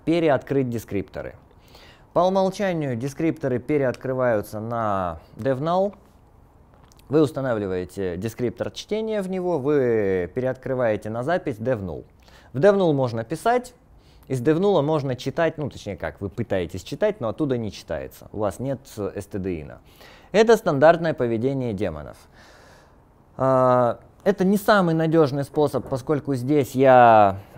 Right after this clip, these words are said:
сначала делаю close, потом делаю open. В общем, здесь гарантии не стопроцентные, что мы получим ровно те дескрипторы, которые нужны. Но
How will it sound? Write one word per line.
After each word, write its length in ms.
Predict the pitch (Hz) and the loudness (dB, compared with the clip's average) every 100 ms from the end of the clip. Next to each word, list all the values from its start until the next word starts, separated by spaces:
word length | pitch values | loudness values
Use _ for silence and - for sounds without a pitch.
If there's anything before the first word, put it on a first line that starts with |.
| - - | -20 -10
сначала 480 | 151 147 156 135 | -6 2 4 4
делаю 320 | 123 127 135 156 | 6 6 6 4
close, 360 | 233 240 208 | 4 6 6
потом 360 | - 139 143 135 | 4 2 2 4
делаю 340 | 131 131 127 | 4 6 6
open. 1000 | 139 202 208 202 170 156 147 139 123 110 - - - - - - - - - - - | 6 6 6 6 2 4 2 2 2 0 -4 -20 -20 -20 -20 -20 -20 -20 -20 -20 -6
В 100 | 151 | -6
общем, 260 | 143 156 | -4 -6
здесь 240 | 143 160 131 | -2 0 0
гарантии 1120 | 131 160 156 139 139 131 123 120 113 107 104 156 | 2 2 0 -2 0 2 2 2 2 0 0 0
не 140 | 175 | 0
стопроцентные, 880 | - 160 - 117 - 190 190 151 120 | 2 0 2 0 0 -2 -2 -4 -6
что 160 | - 123 | -4 -4
мы 120 | 117 | -2
получим 460 | 117 135 151 127 | 0 0 0 -2
ровно 360 | 113 131 113 107 | 0 0 0 -4
те 160 | 107 107 | -4 -4
дескрипторы, 640 | 101 - 160 165 123 104 | -4 -4 -4 -2 -4 -2
которые 440 | 101 131 135 123 | -4 -2 0 2
нужны. 520 | 107 107 92 85 69 - - - - - | 0 -4 -6 -10 -12 -16 -20 -20 -20 -2
Но 1040 | 156 170 160 151 147 139 127 117 101 | 4 8 10 10 10 8 8 4 0